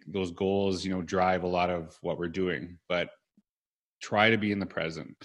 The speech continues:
try to appreciate what you have, try to give it your all, especially when we talk about education.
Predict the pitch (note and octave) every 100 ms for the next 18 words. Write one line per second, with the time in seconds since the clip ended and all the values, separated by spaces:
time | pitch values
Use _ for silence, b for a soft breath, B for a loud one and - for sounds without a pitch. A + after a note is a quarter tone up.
0 | B B B - A#2 G#2+ A2+ A2 - G#2
1 | G2 G2+ F#2+ F2+ F2 E2 - G2+ G#2+ F#2+
2 | G2+ G2 G2 F2+ F2+ D#2+ D#2+ - A2+ C3
3 | A2+ G2+ F#2+ G2+ F2+ F#2+ F#2 E2+ F2 -
4 | F#2+ F#2+ - C#2+ F2